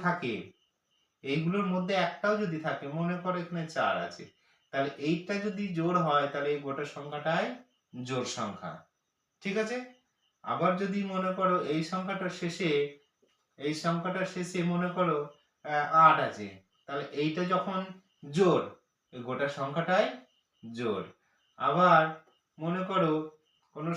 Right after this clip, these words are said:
সংখ্যার শেষে শূন্য আছে, এটাও জোড়, তাহলে জোড় হলে কি হলো? এটাও গোটাটা জোড়। তাই এখানে দুই দ্বারা বিভাজ্যতার নিয়মে আছে সমস্ত, সমস্ত জোড় সংখ্যা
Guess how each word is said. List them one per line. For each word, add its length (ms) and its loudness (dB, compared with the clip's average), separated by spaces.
সংখ্যার 420 -2
শেষে 320 -4
শূন্য 280 0
আছে, 220 -6
এটাও 240 2
জোড়, 240 2
তাহলে 160 -4
জোড় 220 2
হলে 240 0
কি 140 -4
হলো? 160 -2
এটাও 280 0
গোটাটা 400 -4
জোড়। 200 -10
তাই 240 4
এখানে 260 0
দুই 200 -2
দ্বারা 180 0
বিভাজ্যতার 560 -2
নিয়মে 380 -4
আছে 240 -6
সমস্ত, 600 -6
সমস্ত 460 -6
জোড় 320 0
সংখ্যা 460 2